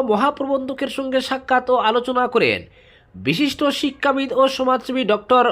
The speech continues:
লক্ষ্মীনিবাস কালোয়ার। গুয়াহাটির মালিগাঁওয়ে এনএফ রেলের দপ্তরে অনুষ্ঠিত এই সাক্ষাতে ডক্টর কালোয়ার একটি লিখিত দাবিপত্র সহ মহাপ্রবন্ধকের হাতে তুলে দেন।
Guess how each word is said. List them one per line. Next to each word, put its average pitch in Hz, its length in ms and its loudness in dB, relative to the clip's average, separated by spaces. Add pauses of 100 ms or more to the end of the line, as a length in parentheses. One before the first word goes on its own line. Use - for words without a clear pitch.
লক্ষ্মীনিবাস 269 640 2
কালোয়ার। 190 460 2 (840)
গুয়াহাটির 240 640 2 (160)
মালিগাঁওয়ে 262 600 0
এনএফ 254 300 0
রেলের 277 320 2
দপ্তরে 254 380 0
অনুষ্ঠিত 262 380 -4 (120)
এই 262 100 0
সাক্ষাতে 254 500 -2 (580)
ডক্টর 208 540 0
কালোয়ার 277 400 4
একটি 269 300 -4
লিখিত 240 320 -4 (100)
দাবিপত্র 262 540 -2 (100)
সহ 226 200 2 (1120)
মহাপ্রবন্ধকের 269 960 0
হাতে 262 280 0
তুলে 254 240 2
দেন। 147 300 0